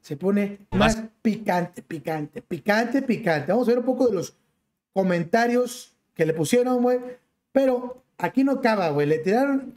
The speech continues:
Speaker 1: hate y se pusieron racistas equivocadamente, güey. Porque el Sprint no mató, no mató al Auronplay, güey.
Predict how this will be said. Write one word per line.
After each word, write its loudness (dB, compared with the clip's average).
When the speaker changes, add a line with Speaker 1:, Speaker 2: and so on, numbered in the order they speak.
Speaker 1:
hate 0
y 0
se -2
pusieron 0
racistas 0
equivocadamente, 0
güey. -6
Porque 0
el 2
Sprint 0
no 2
mató, -2
no 0
mató 0
al -2
Auronplay, 0
güey. -2